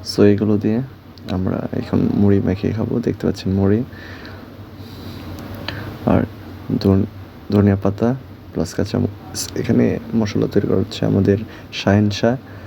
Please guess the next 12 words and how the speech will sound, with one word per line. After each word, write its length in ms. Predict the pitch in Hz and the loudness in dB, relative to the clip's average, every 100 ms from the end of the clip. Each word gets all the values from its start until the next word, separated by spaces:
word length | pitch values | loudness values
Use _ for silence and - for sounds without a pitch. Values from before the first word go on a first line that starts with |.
| - - - | -14 -14 -14
সে 300 | - - 98 | -4 2 4
আজকে 320 | 98 101 104 | 4 0 -2
সব 160 | 101 101 - | 0 -2 -2
কিছু 160 | 104 | -2
তৈরি 240 | 104 104 101 | 2 4 4
করছে। 400 | 101 - 123 139 139 - - - - - - - - - | 2 -2 -4 -4 -6 -16 -20 -18 -20 -18 -18 -18 -10 0
আমাকে 340 | 92 110 90 | 2 4 4
লবণের 720 | 98 104 107 104 - 104 98 - | 4 4 2 0 -2 0 2 4
ইটা 160 | 98 | 2
বের 160 | 101 104 | 2 0
করতে 240 | 101 101 | -2 0
বলতেছে, 460 | 98 - 104 - | 0 0 -2 0